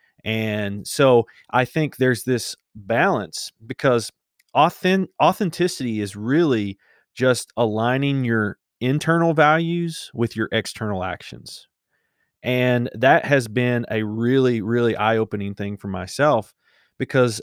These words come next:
I realized that a lot of times I value people being honest. I value people being genuine. I,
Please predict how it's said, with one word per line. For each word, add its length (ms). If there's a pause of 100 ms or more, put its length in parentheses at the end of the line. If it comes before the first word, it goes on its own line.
I 140
realized 520
that 180 (320)
a 60
lot 200
of 40
times 280
I 180
value 460
people 260
being 240
honest. 500
I 100
value 280
people 380
being 440
genuine. 680
I, 220